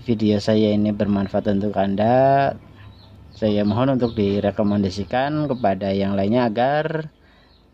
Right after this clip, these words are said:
yang lainnya bisa, ya siapa tahu bisa membantu kawan yang lainnya bila mengalami kendala pada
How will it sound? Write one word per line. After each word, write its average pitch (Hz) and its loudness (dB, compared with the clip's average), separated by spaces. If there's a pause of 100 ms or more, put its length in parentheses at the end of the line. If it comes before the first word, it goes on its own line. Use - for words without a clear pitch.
(560)
yang 98 -6
lainnya 101 0
bisa, 95 -2 (1600)
ya 117 2
siapa 107 0
tahu 120 4
bisa 120 -2
membantu 110 0 (160)
kawan 104 0
yang 104 0
lainnya 123 -4 (240)
bila 101 -2
mengalami 101 -2
kendala 101 -2
pada 107 -2